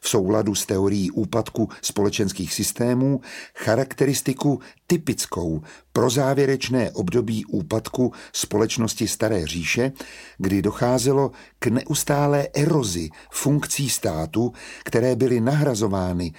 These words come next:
nezávislými úřednickými strukturami. Na tento vývoj reagoval stát, respektive vládnoucí panovník,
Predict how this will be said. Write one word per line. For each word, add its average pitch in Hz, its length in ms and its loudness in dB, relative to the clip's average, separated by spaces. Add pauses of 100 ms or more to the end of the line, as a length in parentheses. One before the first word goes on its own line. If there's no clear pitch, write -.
(260)
nezávislými 117 840 2
úřednickými 98 720 0
strukturami. 90 720 -2 (880)
Na 101 120 4
tento 143 320 4
vývoj 113 440 4
reagoval 90 500 0
stát, 92 500 -2 (340)
respektive 92 720 -2
vládnoucí 113 800 2
panovník, 101 680 0